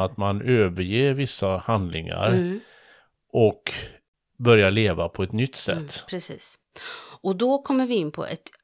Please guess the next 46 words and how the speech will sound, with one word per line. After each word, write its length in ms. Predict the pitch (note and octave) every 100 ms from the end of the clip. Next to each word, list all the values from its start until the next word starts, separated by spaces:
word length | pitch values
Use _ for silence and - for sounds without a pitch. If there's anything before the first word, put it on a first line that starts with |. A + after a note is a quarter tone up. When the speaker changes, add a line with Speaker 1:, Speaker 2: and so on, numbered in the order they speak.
| -
Speaker 2:
annat 340 | F3 F#3 B3+
begrepp 360 | E4 D4+ E3 -
som 220 | E3+ D#3+
också 680 | D3 - - D3+ C#3 C3+ A#2+
P 240 | - D#3
O 60 | C3+
tar 280 | - D3 -
upp 240 | G#3 -
här. 280 | - - F3 - - - -
Att, 400 | F3 E3 - - -
och 120 | E3
det 120 | F#3
kan 140 | F#3+
man 120 | G3+ G3+
se 180 | E3+
om 80 | C#3+
man, 200 | C#3+ D3 -
om 100 | D#3+
man 180 | C#3+ C#3+
googlar 460 | F#3 G#3 F#3+ G#3+
på 140 | G#3+ G#3
det, 300 | G3 F#3 F3
om 100 | D#3
man 140 | C#3+
läser 360 | C#3+ B2+ - -
amerikansk 640 | - - - F3 G3 -
litteratur 840 | G3+ G3+ G3 - F3 E3+ E3 E3 E3
och, 340 | D#3+ C#3+ -
och 120 | -
ibland 460 | F3+ F3+ D3 C#3 D#3+
även 340 | G3 D#3+ D#3
när 60 | D3
man 240 | C#3+ C#3+ C#3+
lyssnar 440 | D3 D#3+ - C#3+
på 220 | - D3+
berättelser 580 | D3 D3+ - - C#3 C#3+
från 320 | - - B2+ - - - -
människor 560 | D#3+ D3+ C3+ C#3 C3+
i, 280 | C3 A2+ - -
i 160 | D3
svenska 360 | C3+ C3+ C3 F3+
sammanhang, 400 | C#4 A#3+ C3 -
så 200 | - E3+ -
använder 520 | G3 F#3+ D#3+ D3 C#3+
man 160 | C#3 C3+
uttrycket 520 | F3 - C3 C3+